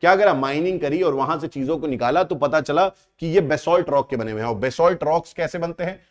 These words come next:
तो ये याद रखिएगा, बसॉल्ट रॉक मतलब होते हैं वोल्केनिक रॉक्स। बसॉल्ट रॉक मतलब क्या होते हैं? वोल्केनिक कह लो या कह लो लावा रॉक्स, ये लावा रॉक्स होते हैं। तो इससे ये पता चलता है कि ये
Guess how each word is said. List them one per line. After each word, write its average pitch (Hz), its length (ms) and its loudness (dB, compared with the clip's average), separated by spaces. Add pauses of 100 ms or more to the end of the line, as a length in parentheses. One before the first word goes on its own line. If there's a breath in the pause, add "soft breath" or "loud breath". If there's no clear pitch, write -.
(140)
तो 147 80 -6
ये 151 160 0
याद 156 240 4
रखिएगा, 170 300 -4
बसॉल्ट 151 440 -2
रॉक 151 200 -2
मतलब 143 180 -4
होते 147 160 -6
हैं 160 80 -4
वोल्केनिक 123 460 -6
रॉक्स। 92 280 -16 (460)
बसॉल्ट 151 420 -2
रॉक 156 220 0
मतलब 160 180 -4
क्या 202 120 4
होते 202 200 2
हैं? 151 260 -8 (140)
वोल्केनिक 139 520 -2
कह 160 100 -2
लो 175 160 -4
या 160 120 0
कह 151 160 -2
लो 160 140 -4
लावा 127 340 2
रॉक्स, 101 340 -6 (320)
ये 139 120 -4
लावा 139 320 6
रॉक्स 110 260 -4
होते 92 160 -18
हैं। - 100 -20 (440)
तो 117 160 -8
इससे 202 360 -2
ये 202 80 2
पता 180 220 0
चलता 160 360 2
है 170 280 -2
कि - 180 -12
ये 180 580 -4